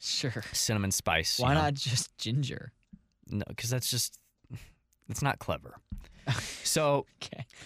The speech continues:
Speaker 1: Why not
Speaker 2: And then once
Speaker 1: why not Taco Bell mild sauce?
Speaker 2: I would be fire.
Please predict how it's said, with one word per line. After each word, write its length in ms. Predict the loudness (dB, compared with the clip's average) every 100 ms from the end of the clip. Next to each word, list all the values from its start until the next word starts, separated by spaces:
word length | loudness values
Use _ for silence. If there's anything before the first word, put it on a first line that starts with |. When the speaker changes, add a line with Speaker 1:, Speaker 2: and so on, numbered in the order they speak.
| -20 _ _ _
Speaker 1:
Why 220 | -2 2 6
not 300 | 6 6 6
Speaker 2:
And 120 | 4
then 200 | 6 6
once 420 | 6 6 4 0 2
Speaker 1:
why 180 | 4 6
not 220 | 4 0
Taco 360 | 2 2 2 2
Bell 120 | 2
mild 360 | 0 0 -2 -4
sauce? 480 | -8 -8 -10 -14 _ _ _ _ _ _ _
Speaker 2:
I 100 | 0
would 100 | 2
be 80 | 2
fire. 540 | 2 0 0 -2 -10